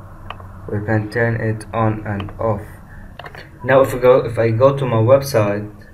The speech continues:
and, uh, click on this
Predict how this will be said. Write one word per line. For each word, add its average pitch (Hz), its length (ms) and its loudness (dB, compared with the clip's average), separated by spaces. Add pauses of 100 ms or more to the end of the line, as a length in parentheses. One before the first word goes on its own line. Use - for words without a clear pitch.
(440)
and, 101 600 -8 (1500)
uh, 101 640 -8
click 113 320 -4
on 107 240 -2
this 135 320 -2